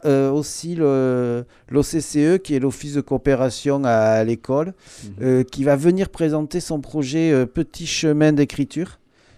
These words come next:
Speaker 1: avec d'une part des lectures, et on fera un café littéraire avec eux parce que c'est une action qu'ils mènent sur les écoles du département depuis plusieurs années. Donc c'est une collaboration avec eux pour présenter ça le samedi.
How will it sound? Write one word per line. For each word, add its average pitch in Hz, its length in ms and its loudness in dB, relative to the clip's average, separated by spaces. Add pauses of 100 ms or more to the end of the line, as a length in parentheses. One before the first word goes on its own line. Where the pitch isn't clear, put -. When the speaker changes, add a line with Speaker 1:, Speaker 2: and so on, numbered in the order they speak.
(180)
Speaker 1:
avec 135 460 0 (280)
d'une 180 300 -2
part 170 220 2
des 151 120 2
lectures, 165 460 -2
et 160 40 -2
on 143 80 -2
fera 151 260 0
un 175 120 0
café 160 340 -4
littéraire 147 500 -2
avec 131 320 0
eux 165 60 -2
parce 151 240 -8
que - 100 -12
c'est 123 320 -10
une 123 220 -6
action 156 320 -6
qu'ils 131 180 -12
mènent 143 280 -2
sur 131 220 -8
les 117 220 -4
écoles 135 280 -4
du 123 120 -6
département 120 640 -4
depuis 127 300 -6
plusieurs 120 440 -8
années. 101 200 -6 (360)
Donc 110 140 -10
c'est - 260 -18
une 117 400 -4
collaboration 120 760 -4
avec 117 300 -4
eux 143 40 -2
pour - 180 -10
présenter 120 460 -6
ça 151 180 0
le 151 80 -2
samedi. 117 600 -6